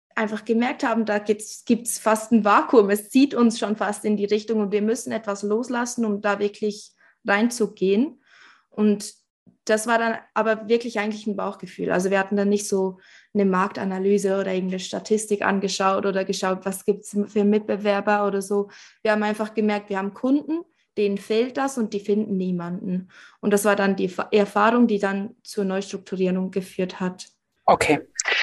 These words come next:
Speaker 2: Also eine Mischung
Speaker 1: Mhm.
Speaker 2: zwischen, äh, einer, einer, einer offiziellen, äh, Montagmorgensitzung und, äh, dem Kaffee auf dem Sofa. Du bist ja eh so eine
Speaker 1: Mhm.
Speaker 2: Kaffeeliebhaberin, habe ich das, äh, richtig mitbekommen? Kaffee,
Speaker 1: <laughs>
Speaker 2: Kaffee
Speaker 1: Ja,
Speaker 2: ist auch
Speaker 1: erwischt.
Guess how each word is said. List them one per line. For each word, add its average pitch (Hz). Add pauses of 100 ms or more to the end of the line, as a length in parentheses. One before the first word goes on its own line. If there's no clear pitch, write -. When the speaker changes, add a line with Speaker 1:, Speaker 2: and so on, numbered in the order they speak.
(140)
Speaker 2:
Also 202
eine 202
Mischung 214
Speaker 1:
Mhm. 214
Speaker 2:
zwischen, 196
äh, 180 (440)
einer, 175 (280)
einer, 180
einer 180
offiziellen, 190
äh, 180
Montagmorgensitzung 185
und, 170
äh, 165
dem 156
Kaffee 175
auf 160
dem 156
Sofa. 147 (320)
Du -
bist 214
ja 220
eh 220
so 233
eine 190
Speaker 1:
Mhm. -
Speaker 2:
Kaffeeliebhaberin, 165
habe 156
ich 151
das, -
äh, -
richtig 165
mitbekommen? 175
Kaffee, 311
Speaker 1:
<laughs> 285
Speaker 2:
Kaffee 226
Speaker 1:
Ja, 254
Speaker 2:
ist 226
auch 226
Speaker 1:
erwischt. 240